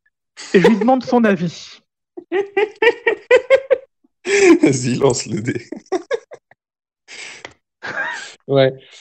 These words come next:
Speaker 2: Bah, lui, il fait pareil, hein. Il fait un peu comme ton, comme ton prof à l'époque, au moment où tu lui dis, « Bah, alors, du coup, je coupe le rouge, à votre avis ? » Et, et lui, il a, « Non, non, pas le rouge, pas le rouge. » Il, il a l'air aussi, euh, aussi assuré que,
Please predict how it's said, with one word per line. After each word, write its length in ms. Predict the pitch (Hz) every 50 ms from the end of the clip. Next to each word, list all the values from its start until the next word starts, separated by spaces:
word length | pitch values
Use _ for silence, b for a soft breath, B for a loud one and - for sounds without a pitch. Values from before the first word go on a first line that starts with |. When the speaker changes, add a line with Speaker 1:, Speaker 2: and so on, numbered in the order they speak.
| B -
Speaker 2:
Bah, 100 | 131 143
lui, 160 | 170 214 233 214
il 60 | 160
fait 140 | - 175 151
pareil, 380 | 147 175 156 165 190 196 180
hein. 120 | 160 156 139
Il 120 | 135 139
fait 100 | 135 -
un 80 | 151 147
peu 140 | 147 185 175
comme 200 | 180 170 151 135
ton, 320 | - 143 143 139 131 127 123
comme 200 | - 135 131 -
ton 100 | 147 139
prof 280 | - - 165 156 -
à 60 | 147
l'époque, 340 | 131 131 131 160 156 143 -
au 40 | 131
moment 200 | 127 135 139 139
où 40 | 131
tu 120 | - 147
lui 100 | 139 135
dis, « 140 | 135 135 135
Bah, 100 | 131 131
alors, 220 | 131 139 135 131
du 100 | 135 131
coup, 180 | 127 - 165 143
je 60 | -
coupe 200 | - 147 135 -
le 100 | 147 139
rouge, 240 | 139 151 233 247 208
à 80 | 190 180
votre 260 | 175 170 170 170 170
avis ? » 240 | 170 170 196 233 214
Et, 200 | 175 139 123 127
et 260 | 131 135 123 139 139
lui, 140 | 147 170 170
il 80 | 156 156
a, « 80 | 147 165
Non, 140 | 262 302
non, 160 | 302 339 320 -
pas 100 | 233 233
le 60 | 277
rouge, 200 | 294 285 233 185 -
pas 80 | 220
le 80 | 226 226
rouge. » 240 | 247 220 156 135 127
Il, 240 | 123 123 123 135 139 -
il 120 | 143 147
a 60 | 151 151
l'air 160 | 165 160 185
aussi, 340 | 208 202 - - 226 214 180
euh, 160 | 156 143 - -
aussi 260 | 175 175 - - - -
assuré 440 | 185 175 - - 185 165 185 185 185
que, 320 | - 151 139 131 127 120